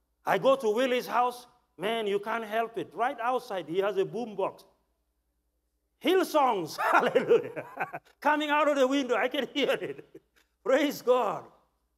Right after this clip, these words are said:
The God of angels' army. Devils are flying out of there at home. And when you're here, they fly. But when you go home, what happens?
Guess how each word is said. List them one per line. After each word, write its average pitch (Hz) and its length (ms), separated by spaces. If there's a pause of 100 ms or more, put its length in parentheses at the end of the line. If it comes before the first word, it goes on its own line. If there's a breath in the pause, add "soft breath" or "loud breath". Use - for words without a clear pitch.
(160)
The 196 140
God 277 360
of 233 140
angels' 233 460
army. 208 320
Devils 269 420
are 196 120
flying 240 340
out 240 160
of 220 120
there 185 260 (280)
at 170 140
home. 214 380 (1000)
And 175 120
when 247 200
you're 247 200
here, 247 280
they 220 140
fly. 226 360
But 175 180
when 214 160
you 214 120
go 220 180
home, 202 300
what 190 160
happens? 196 400